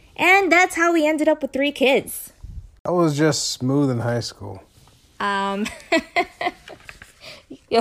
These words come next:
Speaker 1: you thought you were smooth? <laughs> You were corny as hell.
Speaker 2: I wasn't corny. I was confident. You kept eyeing me for, like, three days bef-, in class before you s-, before I spoke to you.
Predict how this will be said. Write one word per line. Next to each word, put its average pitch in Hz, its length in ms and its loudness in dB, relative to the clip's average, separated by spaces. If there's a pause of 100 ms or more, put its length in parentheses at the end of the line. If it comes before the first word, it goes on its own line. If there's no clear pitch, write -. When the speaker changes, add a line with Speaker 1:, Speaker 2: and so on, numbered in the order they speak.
Speaker 1:
you 208 160 -2
thought 233 300 -4
you 233 60 -8
were 226 100 -8
smooth? 269 360 -16 (380)
<laughs> 381 80 -4 (760)
You 330 140 0
were 403 100 2
corny 392 420 2
as 311 120 2
hell. 277 460 2 (720)
Speaker 2:
I - 80 -14
wasn't 160 340 -2
corny. 147 340 -6
I 143 60 -8
was 127 220 -6
confident. 120 680 -8 (540)
You 127 80 -14
kept 139 240 -2
eyeing 131 280 -2
me 123 140 -2
for, - 160 -10
like, 113 220 -8
three 120 280 -4
days 113 260 -4
bef-, - 300 -14
in 117 140 -6
class 117 340 -6
before - 260 -14
you - 20 -12
s-, - 140 -16
before - 380 -12
I 110 40 -8
spoke 110 320 -12
to 107 100 -14
you. 107 140 -16